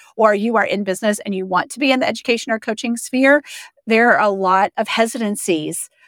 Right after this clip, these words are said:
because of the lackluster experience that other people have offered in this space. So it's almost like you're, you're kind of fighting an uphill fight. So, so keep that in mind. Make sure you're delivering. So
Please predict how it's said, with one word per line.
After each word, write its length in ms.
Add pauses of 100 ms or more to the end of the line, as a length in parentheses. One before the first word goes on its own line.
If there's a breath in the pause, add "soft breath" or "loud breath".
(160 soft breath)
because 840 (160)
of 440 (220)
the 480
lackluster 640
experience 720
that 120
other 200
people 280
have 320
offered 440
in 180
this 160
space. 520 (160 soft breath)
So 180
it's 120
almost 300
like 200
you're, 240
you're 160
kind 220
of 100
fighting 460
an 80
uphill 260
fight. 320 (300 loud breath)
So, 360 (140)
so 160
keep 240
that 160
in 80
mind. 300
Make 180
sure 140
you're 160
delivering. 420
So 220